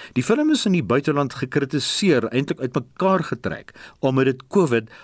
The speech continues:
as 'n speelbal gebruik wat nie werklik die erns van die siekte in ag neem nie, en natuurlik wen die held en die heldin die virus. Niks kan 'n gespierde held en 'n mooi heldin verhoed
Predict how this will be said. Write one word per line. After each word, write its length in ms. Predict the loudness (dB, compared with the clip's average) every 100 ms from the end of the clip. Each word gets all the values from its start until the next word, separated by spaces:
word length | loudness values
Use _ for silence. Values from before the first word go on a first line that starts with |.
| _ -2
as 260 | -2 -2 -2
'n 80 |
speelbal 680 | -2 -2 0 2 2 2 0
gebruik 420 | 0 -2 -2 -2
wat 160 | -4 -2
nie 120 | -2
werklik 460 | -2 -4 -4 -4 -2
die 160 | -4 -2
erns 360 | -2 -2 -2 -2
van 120 | -2
die 100 | -2
siekte 340 | -2 -6 -6
in 120 | -8 -4
ag 200 | -6 -4
neem 200 | -6 -4
nie, 180 | -4 -4 -6 -20 -2
en 120 | 2
natuurlik 580 | 2 0 4 4 4 2
wen 180 | 0 2
die 140 | 4
held 260 | 2 0 0
en 60 |
die 100 | 0
heldin 360 | 2 0 0 0
die 120 | -2
virus. 440 | -4 -8 -10 -14 -14 -16 -4
Niks 680 | 0 4 4 4 0 -6 -2
kan 200 | 0 2
'n 60 |
gespierde 720 | 0 -4 -4 -2 -2 2 2
held 300 | 2 0 0
en 140 | 0 0
'n 80 | -2
mooi 280 | 0 0 2
heldin 360 | 0 0 -2
verhoed 420 | -2 0 2 0